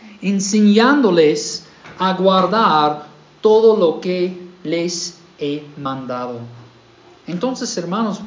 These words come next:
y hermanas, ¿han pensado en esto antes? Que nuestra fe es una fe, una religión de obediencia.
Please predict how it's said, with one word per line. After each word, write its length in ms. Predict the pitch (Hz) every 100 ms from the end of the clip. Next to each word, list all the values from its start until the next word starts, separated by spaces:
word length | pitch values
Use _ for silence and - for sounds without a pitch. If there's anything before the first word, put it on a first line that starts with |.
| - - - _
y 80 | 165
hermanas, 540 | 160 151 175 175 - - - - _ _ _ _ _ -
¿han 220 | 240 247
pensado 720 | 240 180 - 147 151 156 156
en 100 | 143
esto 340 | 143 - 131
antes? 520 | 127 127 117 90 - - _ _ _ _ _ -
Que 160 | 226
nuestra 540 | 220 202 254 - - 180
fe 420 | - 139 139 - - - - _ _ _ _ _ _ _ _ -
es 220 | 165 - -
una 260 | 190 214 208
fe, 400 | - 175 175 175
una 200 | 208 226
religión 640 | 160 156 151 151 139 151
de 120 | 143
obediencia. 720 | 135 135 135 123 120 - 147